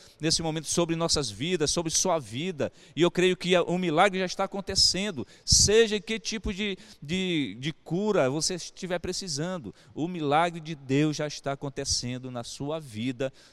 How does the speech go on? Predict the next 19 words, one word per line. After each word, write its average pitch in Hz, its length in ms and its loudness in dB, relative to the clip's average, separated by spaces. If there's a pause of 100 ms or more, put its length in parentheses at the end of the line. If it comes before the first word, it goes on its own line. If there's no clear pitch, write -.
(240)
Creia 208 380 8
nisso 151 420 0
em 151 60 -4
nome 139 320 0
de 139 100 -4
Jesus. 139 720 2 (200)
Amém? 156 400 4 (360)
Segunda 208 520 4 (280)
coisa 196 420 10
que 190 160 -2
nós 185 240 8
devemos 175 380 2
crer 185 240 8
para 175 200 6
ver 160 440 6 (640)
é 139 100 2
a 147 60 2
libertação, 160 1160 -4
querido. 64 440 -18